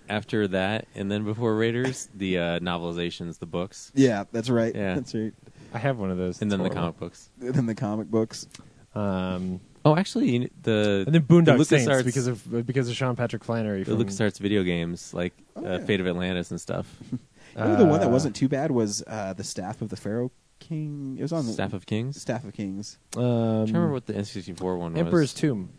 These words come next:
Speaker 3: Emperor's Tomb was actually pretty good.
Speaker 2: Was it, was on an original Xbox?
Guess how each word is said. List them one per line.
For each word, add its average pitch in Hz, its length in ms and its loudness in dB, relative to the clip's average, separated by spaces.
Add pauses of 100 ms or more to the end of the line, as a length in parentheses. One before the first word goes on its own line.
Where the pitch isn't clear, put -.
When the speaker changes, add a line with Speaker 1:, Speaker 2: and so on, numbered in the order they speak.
(140)
Speaker 3:
Emperor's 147 260 -2
Tomb 127 320 -4
was 98 100 -4
actually 101 240 -4
pretty 92 180 -8
good. - 100 -8
Speaker 2:
Was 143 140 2
it, - 100 -2
was 226 180 4
on 196 100 4
an 110 140 -2 (100)
original 117 320 -2
Xbox? 95 540 -8